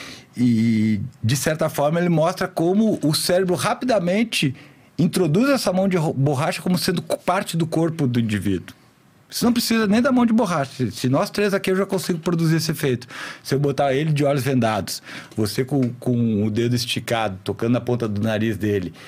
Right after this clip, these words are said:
e eu tocando na ponta do teu nariz ao mesmo tempo,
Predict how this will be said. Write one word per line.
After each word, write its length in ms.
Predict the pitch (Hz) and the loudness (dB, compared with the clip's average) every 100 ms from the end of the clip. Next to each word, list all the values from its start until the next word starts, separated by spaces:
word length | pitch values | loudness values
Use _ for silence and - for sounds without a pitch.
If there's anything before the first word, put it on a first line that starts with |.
| - - | -20 -10
e 180 | 104 113 | -2 2
eu 160 | 127 147 | 2 2
tocando 340 | 139 127 131 | 0 -2 0
na 80 | 135 | 0
ponta 280 | 131 135 135 | 0 -2 0
do 140 | 117 | -2
teu 160 | 113 127 | 0 0
nariz 380 | 117 107 127 127 | 2 2 2 2
ao 100 | 104 | 2
mesmo 340 | 127 175 151 | 2 2 0
tempo, 520 | 131 131 202 - 113 | 0 0 0 -2 -6